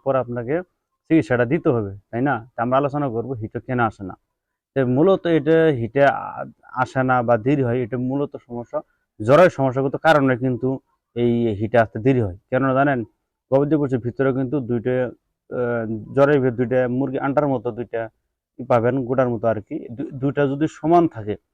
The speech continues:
তখন দেখুন ঠিক সময়ে হিটে আসবে, ঠিক সময়ে কিন্তু বাচ্চা প্রসব করবে। যদি দুইটা মানে একটা ছোট হয়, একটা বড় হয়,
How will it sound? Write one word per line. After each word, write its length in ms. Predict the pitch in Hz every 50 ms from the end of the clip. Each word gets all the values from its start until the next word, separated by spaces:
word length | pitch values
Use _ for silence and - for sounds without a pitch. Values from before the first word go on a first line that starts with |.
| _ _ _ _ _ - 127
তখন 120 | 131 135
দেখুন 200 | 135 139 131 135 - -
ঠিক 120 | 151 135
সময়ে 260 | - - 135 131 135 135
হিটে 220 | 117 113 110 - 131
আসবে, 360 | 123 120 117 110 110 127 160 185 - _ _ _ _ _ _ _ -
ঠিক 120 | - 151 -
সময়ে 240 | - - 123 131 127
কিন্তু 140 | 135 135 131
বাচ্চা 220 | 123 139 139 - 160
প্রসব 240 | 139 135 117 117 -
করবে। 240 | - 123 123 110 107 104
যদি 180 | 95 127 135 139
দুইটা 200 | 131 131 - 131
মানে 140 | 123 120 127
একটা 200 | 123 - - 123
ছোট 220 | 113 - - 139 -
হয়, 220 | 135 117 117 120 -
একটা 200 | - 117 _ - 120
বড় 160 | 123 135 123 120
হয়, 120 | 120 123